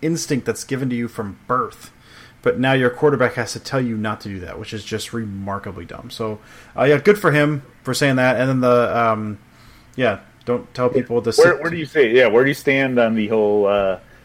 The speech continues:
Speaker 2: sitting, don't sit, sit when you're supposed to sit, all that kind of tell, people telling you to sit down?
Speaker 1: Yeah, I'm a, I'm an old person, Steve. You and I are both old people.
Speaker 2: Very true.
Speaker 1: Uh, I'm,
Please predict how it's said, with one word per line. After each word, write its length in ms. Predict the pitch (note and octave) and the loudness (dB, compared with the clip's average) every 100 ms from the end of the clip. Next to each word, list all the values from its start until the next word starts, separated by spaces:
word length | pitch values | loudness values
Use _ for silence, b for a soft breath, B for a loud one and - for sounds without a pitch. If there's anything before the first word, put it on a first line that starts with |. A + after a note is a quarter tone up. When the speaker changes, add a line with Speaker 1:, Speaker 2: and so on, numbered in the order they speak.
| b | b
Speaker 2:
sitting, 560 | - F3 D3+ D3 C#3 | 2 4 4 0 -2
don't 220 | A#2+ C3 A#2 | 0 0 -2
sit, 500 | - B2 B2 A#2 G#2+ | 0 4 4 2 -2
sit 240 | - A#2 | -2 -2
when 120 | A#2+ | -2
you're 120 | A#2 A2 | -2 -4
supposed 300 | - C#3 A2+ | 0 0 0
to 100 | A2 | -2
sit, 300 | B2 A#2 G#2+ | 2 4 4
all 120 | G#2+ | 4
that 120 | G2 | 2
kind 140 | G#2+ G2 | -2 -10
of 100 | - | -2
tell, 180 | B2+ | 0
people 300 | A2+ - A#2 | 0 -4 -6
telling 220 | G#2+ B2 A#2 | 0 0 0
you 80 | |
to 80 | A2 | -4
sit 100 | A#2 | -2
down? 380 | G#2+ G#2+ G#2+ G2+ - _ _ - | 0 0 0 -4 -12 _ _ -2
Speaker 1:
Yeah, 220 | E3 F3+ | 2 4
I'm 100 | F#3 | 4
a, 200 | C3 A2 - | 2 0 -2
I'm 140 | D3+ | -2
an 80 | C#3+ | 0
old 160 | C3+ C3+ | 0 0
person, 400 | C#3 C#3+ C3+ - | -2 -2 -6 -8
Steve. 400 | - C#3 C#3 - | -10 -6 -6 -6
You 120 | A#2+ | -4
and 100 | B2 | -2
I 80 | A#2+ | 0
are 80 | A#2+ | 0
both 220 | A#2+ A#2 | 0 -2
old 140 | A#2 | -4
people. 280 | A#2+ A2+ A#2+ - B B | -6 -6 -6 -8 B B
Speaker 2:
Very 120 | C#3 D3 | 0 2
true. 60 | |
Speaker 1:
Uh, 380 | A#2+ A2+ A2 - - | 4 4 4 0 -4
I'm, 440 | A#2+ D3+ E3 C#3+ | 0 2 2 0